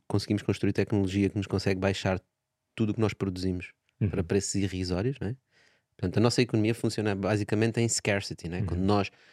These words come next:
Speaker 1: existe, ah, mais demand, existe mais pessoas à procura de uma coisa do que existe essa coisa.
Speaker 2: Uhum.
Speaker 1: E por isso é que existe um preço para isso,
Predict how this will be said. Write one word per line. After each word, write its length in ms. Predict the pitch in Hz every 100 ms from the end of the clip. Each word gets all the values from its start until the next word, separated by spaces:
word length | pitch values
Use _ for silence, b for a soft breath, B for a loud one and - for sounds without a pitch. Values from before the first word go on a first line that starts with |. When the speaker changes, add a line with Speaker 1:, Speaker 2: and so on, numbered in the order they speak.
| b 98
Speaker 1:
existe, 560 | 95 117 - - 85 - _ -
ah, 240 | 104 95 107
mais 320 | 110 113 107
demand, 460 | 107 107 117 143 180 95
existe 200 | 104 117
mais 120 | 113
pessoas 260 | - 135 104
à 60 |
procura 360 | - 101 117 107
de 80 | 110
uma 120 | 117
coisa 460 | 135 143 151 160 - -
do 180 | 117 139
que 120 | 131
existe 220 | 135 131
essa 140 | 131 135
coisa. 300 | 120 90 - _ _ -
Speaker 2:
Uhum. 180 | 98 82
Speaker 1:
E 60 | -
por 80 |
isso 80 | -
é 20 |
que 80 | 98
existe 220 | 107 104 120
um 40 |
preço 280 | 120 123 -
para 100 | 165
isso, 200 | 139